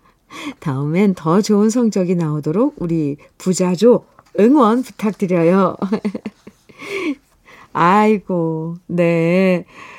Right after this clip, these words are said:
이 뭐 시합에서, 음, 뭐 지고 이기고, 물론 이기면 더 좋지만 이게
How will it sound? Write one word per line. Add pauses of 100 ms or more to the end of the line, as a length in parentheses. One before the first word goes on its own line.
(240)
이
뭐
시합에서, (560)
음,
뭐 (200)
지고
이기고, (300)
물론
이기면
더
좋지만
이게